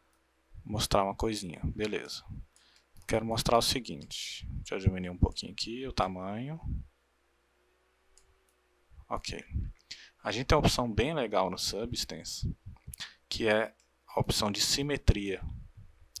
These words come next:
Que é o quê? O que eu pinto de um lado, ele vai fazer a mesma coisa do outro.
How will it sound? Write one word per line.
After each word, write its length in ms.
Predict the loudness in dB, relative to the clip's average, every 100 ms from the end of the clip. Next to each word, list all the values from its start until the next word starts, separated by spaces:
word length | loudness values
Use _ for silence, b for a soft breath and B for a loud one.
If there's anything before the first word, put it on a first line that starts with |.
| -2
Que 80 | 2
é 60 |
o 60 | 2
quê? 260 | 4 0 0
O 100 | -2
que 160 | 0 2
eu 80 | 2
pinto 400 | 2 0 0 0
de 100 | 2
um 100 | 2
lado, 360 | 4 2 0 -2 -4 -6
ele 220 | 0 4 8
vai 120 | 10
fazer 220 | 10 8
a 60 | 6
mesma 260 | 4 0
coisa 340 | 2 4 4 4
do 140 | 6
outro. 400 | 6 4 0 -4